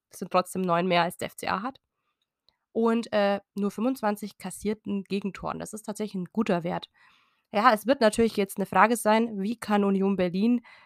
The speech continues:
ähm, den Friedrich-Aufgang-, äh, Abgang auffangen und wer macht das Spiel, wenn Spielmacher Kruse nicht mehr dabei ist? Ja,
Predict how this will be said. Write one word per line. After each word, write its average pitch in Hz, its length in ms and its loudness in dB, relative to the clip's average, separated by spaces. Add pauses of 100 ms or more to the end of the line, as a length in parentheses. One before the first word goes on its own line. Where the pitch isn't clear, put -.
(200)
ähm, 190 340 2
den 185 260 0
Friedrich-Aufgang-, 185 1160 -4
äh, 180 100 2
Abgang 180 480 0
auffangen 285 520 6 (540)
und 240 340 6
wer 202 340 8
macht 214 260 2
das 190 100 -4
Spiel, 220 380 0
wenn 190 180 2
Spielmacher 196 680 2 (140)
Kruse 233 300 0
nicht 165 160 -10
mehr - 120 -10
dabei - 360 -12
ist? - 220 -16 (680)
Ja, 214 260 4